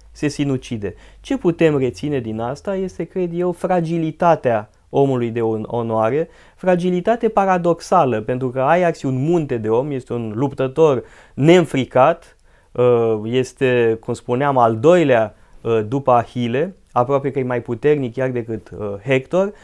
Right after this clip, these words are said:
și cu toate astea este fragil, este sensibil și sinuciderea lui asta semnifică. Atenție mare la oamenii precum Ajax, oameni de onoare,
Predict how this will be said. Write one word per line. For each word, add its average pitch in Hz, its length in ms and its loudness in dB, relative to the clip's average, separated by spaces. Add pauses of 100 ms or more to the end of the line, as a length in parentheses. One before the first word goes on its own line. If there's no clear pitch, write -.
(140)
și - 160 -8
cu 196 120 -6
toate 240 300 -4
astea 214 260 -4
este 202 320 -2
fragil, 135 680 0
este 147 340 -4
sensibil 139 800 -6 (320)
și - 160 -6
sinuciderea 170 760 -2
lui 151 300 -4 (420)
asta 143 400 2
semnifică. 110 840 -4 (320)
Atenție 175 600 2
mare 143 560 2 (200)
la 139 220 2
oamenii 143 440 2
precum 127 380 -2
Ajax, 110 680 -2 (220)
oameni 131 340 -2
de 120 80 0
onoare, 143 640 0